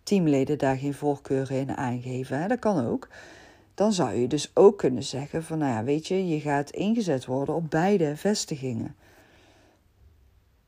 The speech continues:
Wat zijn dan nu de eerste vragen waar je tegenaan loopt? Wat voor gevoel heb je daarbij? Dat is allemaal belangrijk om, ehm,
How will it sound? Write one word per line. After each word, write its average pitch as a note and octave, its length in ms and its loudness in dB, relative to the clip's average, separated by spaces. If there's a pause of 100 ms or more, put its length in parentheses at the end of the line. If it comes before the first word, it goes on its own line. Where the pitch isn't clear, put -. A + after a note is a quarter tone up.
(200)
Wat E3 320 4
zijn A#3 200 4
dan E3 220 2
nu F3+ 200 4
de F3+ 140 2
eerste F3 360 0
vragen D3 380 0
waar C#3 120 2
je B2+ 120 2
tegenaan F#3 520 0
loopt? C#3 220 0
Wat D#3 160 -4
voor E3+ 200 0
gevoel A3+ 400 2
heb A3 160 -2
je A#2 100 -2
daarbij? - 480 -8 (4000)
Dat - 260 2
is A3+ 180 -4
allemaal B3+ 380 6
belangrijk G#3+ 720 4
om, F#3+ 300 0 (300)
ehm, D#3 540 -2